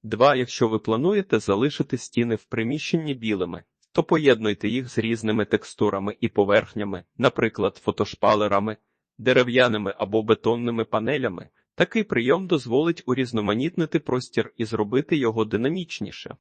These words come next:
Додаткова інформація. Бренди представлені в проєкті: меблі, крісло Бобас, Іріс, тумбочка Чадлебеці, де табле Грамерці Гоме, стілець поруч з комодом Мари і Слов Бадкбар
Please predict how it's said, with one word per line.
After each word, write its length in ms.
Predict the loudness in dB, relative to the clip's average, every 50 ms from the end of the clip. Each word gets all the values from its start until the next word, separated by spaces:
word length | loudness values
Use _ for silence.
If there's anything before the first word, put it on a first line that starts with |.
| _
Додаткова 680 | 0 4 4 6 6 6 4 4 6 6 6 8 8 4
інформація. 960 | 2 2 -8 -8 0 0 2 2 6 6 6 6 4 2 -4 -6 -6 -6 -6 _ _ _ _
Бренди 440 | -6 2 4 6 6 6 4 2 0
представлені 760 | 0 0 -2 -2 -2 -2 2 4 4 4 6 2 2 2 0
в 80 | -4 -4
проєкті: 560 | _ -2 2 2 2 2 -2 -6 -8 -8 -8 _ -6
меблі, 460 | 0 4 6 6 6 6 2 -6 -6
крісло 520 | -6 _ -2 0 0 0 0 2 0 0
Бобас, 540 | 4 4 2 4 6 6 6 6 4 -2 -12 -4
Іріс, 360 | -2 -2 0 0 -2 -4 -4
тумбочка 520 | -4 -2 -2 0 0 0 -2 -2 -4 -4 -4
Чадлебеці, 840 | -2 0 0 0 0 0 0 0 2 2 2 0 0 -4 -4 -2
де 140 | 0 0 -2
табле 360 | 2 2 2 2 4 2 0
Грамерці 500 | 2 2 0 2 2 0 -2 -2 -4 -4
Гоме, 420 | 0 0 0 0 0 0 -4 -6 -8 _
стілець 640 | _ -20 _ -18 -10 -4 -2 0 2 0 0 -2
поруч 440 | -6 _ 2 2 4 4 0 -4 -6
з 40 | -16
комодом 480 | _ -2 0 2 4 4 4 2 0 0
Мари 320 | 4 4 4 4 4 0
і 40 | -4
Слов 380 | -4 -4 -2 0 0 0 0
Бадкбар 680 | 4 4 4 4 4 0 -12 -2 2 4 4 4 2 -2